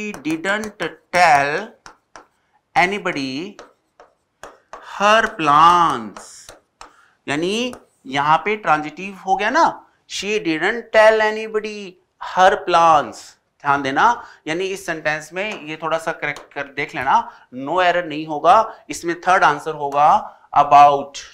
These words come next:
ठीक है जी, about हट जाएगा। नेक्स्ट है, "She wouldn't have had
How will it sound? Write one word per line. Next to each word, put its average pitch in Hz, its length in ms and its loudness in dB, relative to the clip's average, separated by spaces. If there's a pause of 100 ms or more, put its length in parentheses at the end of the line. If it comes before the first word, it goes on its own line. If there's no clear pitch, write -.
(160)
ठीक - 180 -10
है 190 80 -2
जी, 208 160 -6
about 147 400 2
हट 127 120 -8
जाएगा। 104 440 0 (2000)
नेक्स्ट 220 340 0
है, 226 140 2
"She 226 520 -6
wouldn't 208 300 0 (160)
have 185 320 6 (140)
had 170 400 6